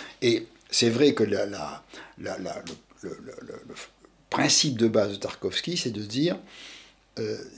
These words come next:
on ne peut pas sauver un film au montage et à la post-production. On ne peut que mettre en évidence ce que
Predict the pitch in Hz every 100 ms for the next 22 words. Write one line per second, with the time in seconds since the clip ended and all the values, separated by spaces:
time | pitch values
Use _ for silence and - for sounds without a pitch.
0 | - - - - _ - 147 156 151 147
1 | 135 - 139 - 170 156 156 139 127 -
2 | 160 139 117 107 104 131 131 120 101 104
3 | 110 - 101 98 - 104 98 _ _ _
4 | _ _ _ _ _ _ _ _ _ _
5 | _ _ _ 120 139 156 151 135 104 -
6 | 117 95 - 120 143 143 113 113 113 131
7 | 170 156 123 -